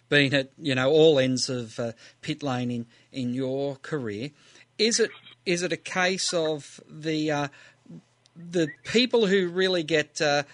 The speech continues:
hauled over the coals for that happening are more the people at the back than the front? Uh, because I would imagine this year you've been balked two or three times at least,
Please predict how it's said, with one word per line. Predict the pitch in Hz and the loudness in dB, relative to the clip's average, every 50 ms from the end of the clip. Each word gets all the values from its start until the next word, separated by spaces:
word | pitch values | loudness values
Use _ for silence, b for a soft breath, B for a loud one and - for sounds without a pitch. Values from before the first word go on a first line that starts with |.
| b b b b b - | b b b b b -6
hauled | - 190 185 170 160 | -2 0 2 4 4
over | 165 165 156 143 139 | 4 4 4 2 0
the | 131 | -6
coals | - - - 170 170 180 180 165 147 - - | -8 -4 -2 2 2 4 2 2 0 -2 -4
for | - - | -4 -4
that | 143 151 147 139 | -2 0 0 0
happening | 120 - 175 208 - 202 190 131 104 117 147 - b b b b b b b b _ _ | 2 2 2 2 2 0 -8 -8 -8 -8 -10 -10 b b b b b b b b _ _
are | - 160 156 156 156 151 | -6 -4 -4 -2 -2 -2
more | 151 151 165 165 170 165 165 160 | 0 2 4 4 6 6 4 2
the | 151 135 | 0 -2
people | - 160 151 151 151 143 135 | -2 -2 -2 -2 -2 -4 -6
at | 123 - | -6 -6
the | 135 | -6
back | 120 139 139 135 - _ - | -4 -4 -4 -4 -6 _ -4
than | 151 139 135 | -2 -2 -2
the | 135 131 | -2 -4
front? | - - - 214 214 160 143 156 - - | -4 -4 -2 0 0 0 -2 -4 -6 -8
Uh, | - 170 151 151 160 156 151 139 - - - | -6 -4 -2 -2 -2 -2 -4 -4 -8 -10 -10
because | 170 156 - - 170 160 156 147 - - - B B B B B | -8 -8 -4 -2 -2 0 0 0 -2 -4 -6 B B B B B
I | 196 202 | 4 4
would | 202 196 165 | 4 4 4
imagine | 151 156 160 147 - 147 | 2 2 2 0 0 -2
this | 151 165 156 - - | -2 -2 -2 0 0
year | 156 147 | 0 0
you've | 147 160 196 196 - | 0 2 0 0 0
been | - 147 131 127 | -2 -2 -2 -2
balked | 131 143 139 139 127 _ - | -2 -2 -4 -4 -4 _ -6
two | - 180 180 175 | -2 0 0 0
or | 151 | 0
three | - - 147 135 127 120 | -2 -2 -4 -4 -4 -4
times | - 147 135 131 135 131 127 | -4 -4 -4 -2 -4 -4 -6
at | 127 117 | -8 -6
least, | 139 151 147 120 139 - - - - | -4 -2 -2 -2 -2 -4 -6 -8 -8